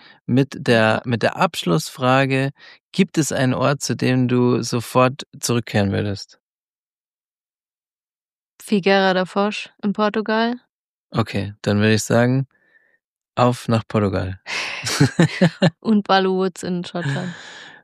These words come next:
Speaker 1: Und Barlow Woods in Schottland,
Speaker 2: Ja.
Speaker 1: ja. Okay.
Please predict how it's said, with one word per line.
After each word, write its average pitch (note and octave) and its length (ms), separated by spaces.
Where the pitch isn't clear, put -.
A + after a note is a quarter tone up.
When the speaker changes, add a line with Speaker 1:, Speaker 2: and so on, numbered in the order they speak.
Speaker 1:
Und C3+ 180
Barlow A#2 260
Woods A#2 200
in A2+ 80
Schottland, G2+ 460
Speaker 2:
Ja. F#2+ 120
Speaker 1:
ja. G#2 120
Okay. A2+ 440